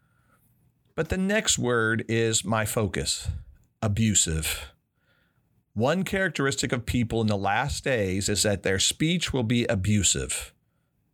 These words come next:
Again, corrupt, unkind, hurtful, destructive. I have to say, this certainly describes modern times in my mind, especially the world of social media.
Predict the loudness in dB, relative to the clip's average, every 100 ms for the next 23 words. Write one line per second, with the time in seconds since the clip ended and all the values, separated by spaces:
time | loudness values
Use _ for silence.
0 | _ -2 2 2 2 2 -2 -6 -6 -2
1 | 0 -2 -4 -4 -8 -8 _ -2 0 0
2 | -2 0 0 -2 -4 -8 -12 _ -2 0
3 | 0 0 0 0 -2 -8 _ -4 0 2
4 | 2 0 -4 -4 -6 -10 -14 _ _ _
5 | _ _ _ _ _ _ _ -2 0 0
6 | 0 2 2 2 2 2 2 0 0 0
7 | 0 0 2 0 -2 0 0 2 -2 -2
8 | -2 0 2 2 2 2 2 2 0 2
9 | 2 2 0 0 0 0 0 0 0 0
10 | 0 0 0 2 2 0 0 2 2 0
11 | -4